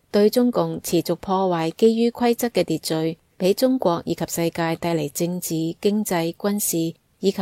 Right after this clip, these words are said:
技術挑戰表示關切，並且強調台灣海峽和平同穩定嘅重要性，鼓勵兩岸問題和平解決。美日決心共同努力，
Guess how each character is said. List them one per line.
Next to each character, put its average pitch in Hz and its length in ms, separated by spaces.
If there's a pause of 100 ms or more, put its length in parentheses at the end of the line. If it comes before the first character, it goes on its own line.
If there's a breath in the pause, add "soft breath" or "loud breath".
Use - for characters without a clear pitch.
(140)
技 160 140
術 165 160
挑 214 300
戰 175 360 (180)
表 175 120
示 180 180
關 180 240
切， 170 360 (600)
並 170 140
且 196 140
強 160 260
調 165 220
台 156 180
灣 190 240
海 190 180
峽 190 360
和 160 160
平 156 200
同 156 220
穩 160 160
定 180 180
嘅 165 140
重 156 180
要 160 120
性， 170 400 (400)
鼓 196 160
勵 202 240
兩 170 180
岸 175 160
問 165 160
題 156 260
和 156 160
平 151 200
解 160 180
決。 180 340 (680)
美 180 180
日 208 120
決 - 180
心 254 340
共 165 180
同 151 200
努 160 180
力， 175 240